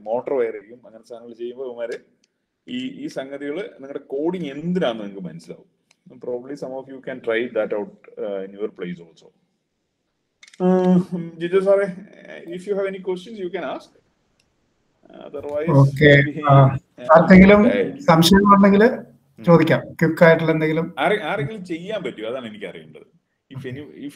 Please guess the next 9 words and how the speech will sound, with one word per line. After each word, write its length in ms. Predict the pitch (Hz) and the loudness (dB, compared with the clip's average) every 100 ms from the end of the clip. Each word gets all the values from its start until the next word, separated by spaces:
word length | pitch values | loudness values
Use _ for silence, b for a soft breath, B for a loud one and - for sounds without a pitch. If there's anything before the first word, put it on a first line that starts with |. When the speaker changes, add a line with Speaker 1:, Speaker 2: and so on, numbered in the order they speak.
| 143 | -12
Speaker 1:
anybody 260 | 156 165 | -8 -2
could 200 | 156 156 | 0 4
Speaker 2:
ജിതിൻ. 240 | 196 202 147 | 4 2 0
Speaker 1:
do 100 | 135 | -4
this, 180 | 113 - - _ _ _ _ _ _ _ _ _ _ _ _ _ _ _ | -6 -8 -20 _ _ _ _ _ _ _ _ _ _ _ _ _ _ _
ആർക്കെങ്കിലും 340 | 123 156 160 147 | -8 -8 -8 -6
ചെയ്യാൻ 200 | 139 120 | -6 -6
പറ്റിയാ? 300 | 87 82 80 _ _ _ _ _ _ _ _ _ _ _ _ _ _ _ _ _ _ _ _ _ _ _ _ _ _ _ _ _ _ _ _ _ _ _ _ - | -8 -12 -16 _ _ _ _ _ _ _ _ _ _ _ _ _ _ _ _ _ _ _ _ _ _ _ _ _ _ _ _ _ _ _ _ _ _ _ _ -12
ഇല്ല. 180 | 90 | -12